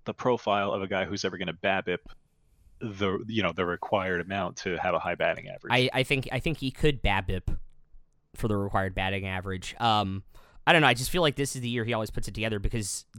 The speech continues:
Speaker 2: like, knowing Oakland fans and talking to Oakland fans, it's like he can either get you, like, go on a streak where he gets you two singles every day for a week, and then the next week he'll hit only have four hits and they'll all be home runs. And so, like, him putting it together, I feel like,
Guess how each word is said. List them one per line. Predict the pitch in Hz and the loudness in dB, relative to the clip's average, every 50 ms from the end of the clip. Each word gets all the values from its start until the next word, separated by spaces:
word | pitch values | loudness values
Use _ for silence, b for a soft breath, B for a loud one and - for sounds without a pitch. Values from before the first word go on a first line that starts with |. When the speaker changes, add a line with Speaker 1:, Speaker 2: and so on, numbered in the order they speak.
| - | -4
Speaker 2:
like, | - 123 117 110 - - - b b b b b b b b b b - - _ _ | -2 0 0 -2 -2 -6 -12 b b b b b b b b b b -20 -20 _ _
knowing | - 110 117 117 117 117 117 | -2 0 2 4 4 4 4
Oakland | 110 107 107 107 110 104 95 | 2 0 0 0 0 0 0
fans | 110 104 95 107 | 0 0 0 0
and | 101 | 0
talking | 98 113 120 117 117 | 2 2 4 4 2
to | 107 | 2
Oakland | 98 98 - 101 98 | 0 0 -2 -2 -2
fans, | - 104 92 95 95 | -2 -2 -4 -4 -6
it's | 98 - - | -6 -6 -4
like | 101 98 98 - - - - _ _ _ _ _ _ _ _ - | -4 -4 -4 -6 -10 -20 -20 _ _ _ _ _ _ _ _ -12
he | - 127 | -8 -4
can | 123 131 | 0 2
either | 131 127 131 135 | 4 6 6 6
get | 127 127 123 | 6 4 2
you, | 123 120 117 | 2 2 4
like, | 113 110 107 104 - - _ _ | 4 4 2 2 0 -6 _ _
go | - 110 113 | 0 2 2
on | 120 117 113 | 4 2 2
a | 110 | 0
streak | - - - - 123 120 120 110 - | -2 -4 -4 -2 0 0 0 -2 -6
where | - - 110 107 107 | -8 -4 -2 -2 -2
he | 101 110 | -2 -2
gets | 104 107 - - | -2 -4 -2 -2
you | 110 | -2
two | 101 - - 101 | -2 0 -2 -2
singles | - - 120 113 107 98 95 87 | 0 0 0 2 2 2 2 0
every | 92 90 92 95 92 90 | -2 -4 -4 -4 -4 -4
day | 87 90 85 87 85 101 - - - _ - | -4 -4 -4 -4 -4 -6 -8 -12 -20 _ -12
for | - - 95 92 | -6 -4 -2 -2
a | 92 | -2
week, | 90 92 92 92 - - - - - _ - | -2 -4 -4 -4 -6 -8 -16 -20 -20 _ -8
and | 101 101 107 | -6 -4 -2
then | 104 | 0
the | 101 | 0
next | 101 98 101 - - | 2 0 0 0 -2
week | 110 98 | -4 -2
he'll | - 104 95 95 | -2 -2 0 0
hit | 107 98 98 - _ _ _ _ - | 0 -2 -4 -4 _ _ _ _ -8
only | 104 101 101 95 | -4 -2 -2 0
have | 98 107 101 - | 0 0 0 0
four | - 95 92 | -2 -4 -2
hits | 92 95 87 - - | -2 -2 -2 -2 -2
and | 92 | -2
they'll | 90 92 | 0 0
all | 95 90 | 0 0
be | 85 90 | 0 -2
home | 85 87 87 90 95 | -4 -4 -4 -2 0
runs. | 120 107 87 78 - - - b b b b b b b b b b b - | 0 0 0 -2 -8 -12 -16 b b b b b b b b b b b -4
And | 107 107 101 | -4 -2 -2
so, | - - 120 107 104 104 | -2 0 0 2 0 0
like, | 98 101 98 98 98 - - - - - - - - | 0 -2 -2 -4 -4 -6 -10 -18 -20 -20 -20 -18 -6
him | - - 147 139 127 | 0 2 4 6 8
putting | - 139 127 127 120 | 8 8 8 6 4
it | 110 | 2
together, | - 117 98 113 113 107 107 101 | 2 2 2 2 2 2 2 0
I | 82 104 | -2 -2
feel | 101 - 113 107 98 | -2 -2 0 0 0
like, | 101 98 98 95 - | 0 0 -2 -2 -6